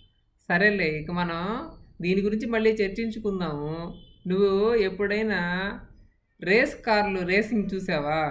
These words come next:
ఆహా, చూశాను గురువుగారు. ఏవి నడుపుతారు కార్లు, అద్భుతం అసలు. ఆ గేర్లు మార్చడం, ఆ వంపులు అలా ఇలా తిరగడం సూపర్ అసలు. ఆ రేస్ కార్ డ్రైవర్లు మాత్రం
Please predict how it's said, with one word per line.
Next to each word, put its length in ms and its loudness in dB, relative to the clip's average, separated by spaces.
ఆహా, 260 -20
చూశాను 540 0
గురువుగారు. 540 -2
ఏవి 400 4
నడుపుతారు 720 0
కార్లు, 480 -4
అద్భుతం 520 -2
అసలు. 400 -6
ఆ 120 -2
గేర్లు 360 -2
మార్చడం, 560 -4
ఆ 120 0
వంపులు 520 -2
అలా 200 0
ఇలా 200 -2
తిరగడం 480 -4
సూపర్ 460 -6
అసలు. 380 -4
ఆ 80 0
రేస్ 320 0
కార్ 240 0
డ్రైవర్లు 540 0
మాత్రం 460 -4